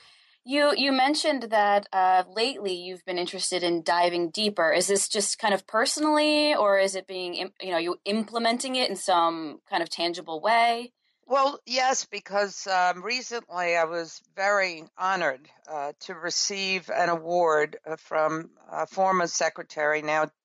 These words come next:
Speaker 2: uh, General Colin Powell,
Speaker 1: Mm.
Speaker 2: and, uh, the America's Promise Alliance Foundation for Work and Education. And during that process, you had to provide them with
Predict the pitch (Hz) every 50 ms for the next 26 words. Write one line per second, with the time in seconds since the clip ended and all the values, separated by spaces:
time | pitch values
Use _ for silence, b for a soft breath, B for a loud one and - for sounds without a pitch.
0 | _ - - 156 151 139 131 - 190 180 165 170 165 147 143 - 165 165 160 156
1 | 151 147 - 147 151 147 143 139 139 135 135 147 - _ _ 196 185 180 175 170
2 | _ _ _ _ _ _ - 175 170 165 165 165 160 160 160 160 160 - _ -
3 | 156 147 147 151 151 165 156 151 160 165 165 175 175 175 - - 170 165 151 -
4 | - _ _ - 175 170 165 160 156 156 156 - - - - _ - - 147 156
5 | 156 160 170 180 196 190 180 170 160 - - - 143 143 143 143 139 135 147 139
6 | 139 139 131 - - 147 147 147 143 - _ _ - 151 147 147 147 147 143 143
7 | 147 151 156 151 - - 151 147 147 143 135 - 147 - - - 208 220 233 226
8 | - - 156 127 117 110 - b b b b b b b b b b - 190 190
9 | 190 175 190 214 233 254 262 254 240 214 196 175 170 - _ _ - 185 180 185
10 | 196 226 - - - 147 123 - 85 - - - 160 156 143 151 160 165 165 -
11 | - 180 - - 165 165 - 165 160 165 170 180 175 160 160 147 143 139 139 139
12 | 139 143 - _ _ _ _ 170 170 175 175 175 170 165 170 165 - - -